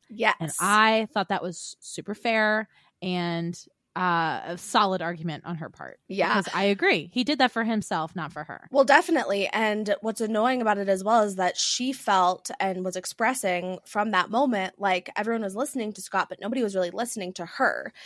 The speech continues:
Speaker 2: Right.
Speaker 1: And Scott has not really acknowledged that. He's just been like, "I did this for you," and, like,
Speaker 2: Mm-hmm.
Speaker 1: "I made everything better for you," blah, blah, blah, blah. And I don't think that Catherine has ever felt good about that situation.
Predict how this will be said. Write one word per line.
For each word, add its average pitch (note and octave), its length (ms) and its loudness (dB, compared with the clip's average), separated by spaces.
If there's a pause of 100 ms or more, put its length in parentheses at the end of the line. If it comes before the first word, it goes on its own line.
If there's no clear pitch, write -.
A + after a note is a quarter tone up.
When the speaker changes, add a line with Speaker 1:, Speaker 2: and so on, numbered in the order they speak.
(240)
Speaker 2:
Right. D#3 120 0
Speaker 1:
And G#3 100 -2
Scott C4+ 400 6
has A#3 260 -2
not G3+ 200 -2
really F#3+ 180 0
acknowledged E3+ 640 -6
that. - 220 -6
He's A3+ 280 -8
just G3+ 220 -8
been F3 240 -2
like, E3 240 -6 (120)
"I B3 160 0
did A#3+ 200 -4
this G#3+ 360 -4
for C#4 200 0
you," G#3 720 2 (100)
and, G3 160 -8
like, E3+ 240 -4
Speaker 2:
Mm-hmm. F3+ 140 -2
Speaker 1:
"I C4+ 160 4
made C4 160 4
everything B3 360 0
better G#3+ 280 2
for A3 120 -8
you," G3 540 0
blah, A#3 160 0
blah, A#3+ 160 -6
blah, A3+ 160 -2
blah. F#3 340 2 (460)
And F#3+ 580 2 (140)
I G3 80 6
don't G#3 100 2
think G#3+ 140 -4
that F#3 240 2 (140)
Catherine G3 320 -4
has - 160 -10 (140)
ever F4+ 220 8
felt - 260 2
good F3 120 -2
about E3+ 260 0
that F3 200 -4
situation. F3+ 840 -4